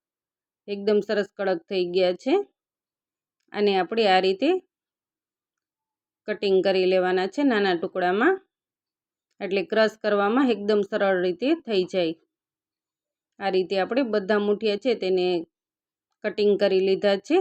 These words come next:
હવે આપણે આને ક્રશ કરી લેશું. તો આપણે બાઉલની અંદર એડ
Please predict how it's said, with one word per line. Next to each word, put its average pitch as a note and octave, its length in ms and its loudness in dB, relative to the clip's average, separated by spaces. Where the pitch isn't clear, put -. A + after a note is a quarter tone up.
હવે G#3 240 -2
આપણે F#3+ 300 0
આને G3+ 240 2
ક્રશ G#3+ 380 2
કરી F#3 280 -2
લેશું. F3 420 -2
તો - 120 -20
આપણે F#3+ 260 -6
બાઉલની G3 480 0
અંદર A3 220 0
એડ F#3+ 220 0